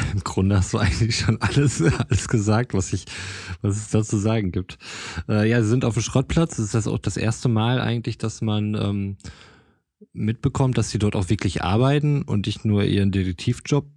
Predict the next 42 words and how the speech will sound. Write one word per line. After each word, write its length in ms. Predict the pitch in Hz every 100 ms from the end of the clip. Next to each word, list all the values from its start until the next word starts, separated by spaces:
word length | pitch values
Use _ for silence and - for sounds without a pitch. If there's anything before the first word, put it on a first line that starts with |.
| - -
nachgehen, 720 | 107 107 120 - 127 131 123
weil 160 | 98 98
Tante 320 | - 107 95
Mathilda 380 | 95 - 123 113
auch, 280 | 98 107 -
äh, 220 | 101 95
kommt 360 | - 107 117 104
und 100 | 95
die 80 |
dazu 220 | 95 - 95
drängt, 340 | 107 104 113
ihre 200 | 95 -
Arbeit 240 | 107 113
endlich 240 | - 104 98
zu 120 | -
erledigen, 600 | 95 98 107 104 101 98
und 180 | 92 87
die 60 |
scheint 320 | 87 - 92 95
schon 160 | 92
ziemlich 380 | 90 101 92 -
ausgelaugt 560 | 107 107 104 95 101 -
zu 140 | 104
sein, 360 | 98 95 98 92
weil 100 | 90
sie 100 | 95
wohl 100 | 95
schon 320 | - 95 92 - - - - - -
hart 200 | - 110
am 100 | 107
Struggeln 480 | - - 113 131 107
waren 220 | 110 110
den 120 | 107
ganzen 340 | 104 104 - 110
Tag. 460 | 113 101 101 - -
Ähm, 380 | 98 92 95 98 - - - - - _ -
ähm, 300 | 101 98 95
sie 100 | 101
bringt 240 | 104 120
die 60 | 120
dann 180 | 107 107
aber, 260 | 101 98